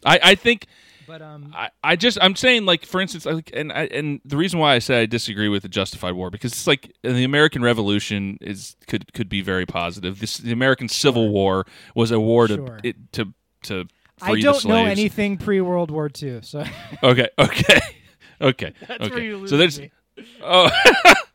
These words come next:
Speaker 1: <laughs> pre, yeah. That's, I lose you before the, before there were
Speaker 2: Pre-,
Speaker 1: movies. I don't, I
Speaker 2: pre-twentieth
Speaker 1: don't.
Speaker 2: century, exactly. I, I, I, my,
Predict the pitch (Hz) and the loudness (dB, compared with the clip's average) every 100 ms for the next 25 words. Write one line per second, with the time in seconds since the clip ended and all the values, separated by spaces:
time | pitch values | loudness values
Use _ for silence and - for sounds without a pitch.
0 | _ - - 247 - _ _ - - _ | _ -2 4 4 4 _ _ -20 -20 _
1 | _ _ _ - - - - - - 233 | _ _ _ -20 -20 -20 -20 -16 -4 2
2 | 220 202 175 _ 147 - _ 147 120 104 | 4 2 0 _ -20 -20 _ -4 -4 -4
3 | - _ - - 143 175 151 170 190 160 | -8 _ -8 -4 0 4 4 6 4 2
4 | 131 135 226 262 214 160 165 254 269 233 | -4 2 8 8 6 0 0 6 6 8
5 | 214 180 160 160 127 117 127 123 127 131 | 8 6 8 6 6 4 4 4 4 6
6 | 143 151 156 233 202 247 247 226 - _ | 6 8 6 2 -4 -6 -4 -6 -10 _
7 | - 202 185 202 196 165 123 175 220 208 | -16 -10 -4 -4 -6 -14 -16 -6 -4 -2
8 | 233 - 208 233 190 208 226 277 | -6 -2 0 0 -4 -2 0 0